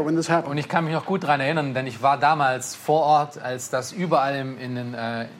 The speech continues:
Speaker 2: in den Nachrichten
Speaker 1: And he was one of
Speaker 2: herumschwirrte.
Speaker 1: the first televangelists in America,
Speaker 2: Und er
Speaker 1: right?
Speaker 2: war einer der ersten, ähm, Evangelisten, der sehr viel im, äh, Fernsehen unterwegs war.
Speaker 1: My grandmother gave money to Oral Roberts.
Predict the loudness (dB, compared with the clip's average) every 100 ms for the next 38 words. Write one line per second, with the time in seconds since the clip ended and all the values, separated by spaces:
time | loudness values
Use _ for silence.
0 | -14 -10 -4 0 0 0 -12 -12 -8 2
1 | 4 6 4 4 4 4 4 4 2 2
2 | 0 4 4 4 4 4 4 2 0 0
3 | 2 4 2 0 0 4 6 4 4 4
4 | 2 2 0 -2 -6 -4 0 0 -2 -6
5 | -4 -2 0 -2 -2 -4 -2 -2 -4 -4
6 | -4 -4 -6 -6 -8 -8 -6 -6 -4 -6
7 | -6 -8 -10 -12 0 4 4 4 4 4
8 | 6 4 4 2 2 4 4 2 4 4
9 | 4 4 0 -2 -12